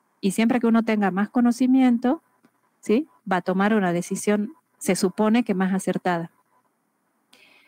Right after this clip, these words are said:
Entonces, el sistema de información gerencial, que es,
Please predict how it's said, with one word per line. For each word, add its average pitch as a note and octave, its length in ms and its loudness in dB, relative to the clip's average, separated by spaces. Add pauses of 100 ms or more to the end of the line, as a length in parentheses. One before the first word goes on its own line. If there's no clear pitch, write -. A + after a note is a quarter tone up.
(440)
Entonces, G3+ 720 0 (800)
el F#3 380 0
sistema C4+ 560 0
de B3 80 4
información A3+ 600 2
gerencial, A#3 680 0
que G3+ 120 -2
es, G#3 180 2